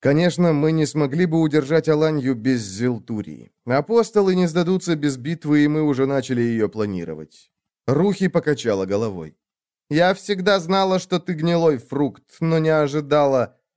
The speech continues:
вот этого. Вернись на истинный путь, Сира, он по-прежнему есть. Никогда не поздно». Я раскинула руки.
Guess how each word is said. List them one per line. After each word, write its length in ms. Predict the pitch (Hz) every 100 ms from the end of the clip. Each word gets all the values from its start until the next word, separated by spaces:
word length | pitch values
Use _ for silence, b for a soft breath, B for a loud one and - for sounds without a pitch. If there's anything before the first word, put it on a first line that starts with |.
| -
вот 340 | 127 139 131
этого. 500 | 151 123 - 76 73 _ _ _ _ 156
Вернись 560 | 147 185 180 190 180
на 120 | 175 175
истинный 520 | 175 - 165 165 156
путь, 240 | 196 190
Сира, 340 | - 117 110 123
он 220 | 151 151
по-прежнему 680 | 156 160 160 139 160 160
есть. 500 | 160 165 143 - - _ _ _ -
Никогда 440 | 190 - 147 143
не 140 | 175 120
поздно». 560 | 107 101 90 98 98 - _ _ _ _ _ -
Я 260 | 98 113
раскинула 640 | 117 113 - 113 107 120
руки. 360 | 127 90 _